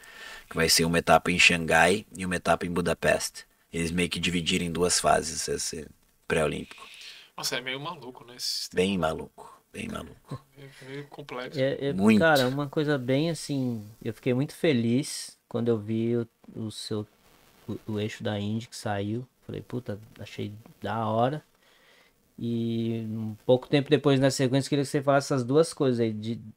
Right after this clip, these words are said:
Speaker 3: como que é, né? Não é pra qualquer um ter um eixo ali e tal, assinado, mas pela Indy, que é uma marca, ah, todo mundo de mil anos.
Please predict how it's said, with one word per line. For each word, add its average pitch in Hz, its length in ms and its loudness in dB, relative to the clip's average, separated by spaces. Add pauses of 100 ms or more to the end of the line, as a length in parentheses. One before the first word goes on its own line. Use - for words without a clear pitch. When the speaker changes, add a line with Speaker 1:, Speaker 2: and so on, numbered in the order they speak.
(180)
Speaker 3:
como 127 280 2
que 127 220 -2 (180)
é, 120 280 4
né? 131 120 2
Não 110 260 -2
é 110 80 -2
pra 120 120 -4
qualquer 110 340 0
um 107 200 0
ter 107 100 -6
um 101 220 -4
eixo 104 320 -4
ali 101 340 -4
e 104 40 -8
tal, 107 240 -6
assinado, 101 580 -8
mas 101 260 -10
pela 104 300 -4
Indy, 104 240 -6
que - 80 -12
é 104 40 -4
uma 101 100 -4
marca, 101 460 -6
ah, 113 300 -12 (120)
todo 107 220 -6
mundo 107 340 -6 (1200)
de 107 120 -8
mil 113 640 4
anos. 160 460 6